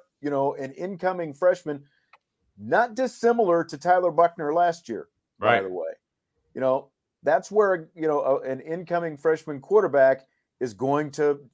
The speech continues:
Speaker 1: start to, to hone his skill is in all these individual drills. And, you know, and it's just up to each player, whether he's the quarterback or not,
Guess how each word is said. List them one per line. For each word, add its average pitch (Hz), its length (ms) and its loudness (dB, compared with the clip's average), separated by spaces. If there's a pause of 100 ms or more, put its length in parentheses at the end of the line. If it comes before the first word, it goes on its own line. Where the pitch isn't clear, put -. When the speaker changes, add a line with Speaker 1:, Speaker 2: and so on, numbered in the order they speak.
(160)
Speaker 1:
start 151 480 -2
to, 156 280 -2 (120)
to 151 140 -6
hone 143 580 -2 (320)
his 123 240 -6
skill 170 640 4
is 123 180 -4
in 123 100 -2
all 156 340 2
these 151 360 -4
individual 131 840 -6 (300)
drills. 117 440 0
And, 135 100 -6
you 143 80 -2
know, 135 180 -4
and 147 120 -6
it's 147 140 -6
just 180 220 -4
up 180 160 0
to 160 100 -8
each 175 260 -12
player, 170 240 0
whether 131 260 -4
he's 120 120 -10
the 127 60 -16
quarterback 160 520 -4
or 139 80 -6
not, 165 280 2